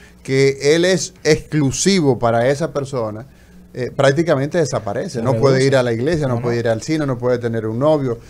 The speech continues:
Speaker 1: Si tiene hijos, pues los hijos, eh, están, quedan en un segundo plano prácticamente.
Speaker 2: Exactamente.
Speaker 1: El marido probablemente lo, eh, la bote,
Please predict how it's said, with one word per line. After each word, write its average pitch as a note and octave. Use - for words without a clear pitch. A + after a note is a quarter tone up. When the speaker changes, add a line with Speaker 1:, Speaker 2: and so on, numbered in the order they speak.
Speaker 1:
Si -
tiene D#3+
hijos, F3+
pues C3+
los C3
hijos, F3+
eh, C3+
están, C#3+
quedan D3
en C#3
un C#3
segundo C3
plano D3
prácticamente. B2
Speaker 2:
Exactamente. G#2
Speaker 1:
El C3+
marido D3
probablemente D3
lo, A#2+
eh, A#2
la A2+
bote, C#3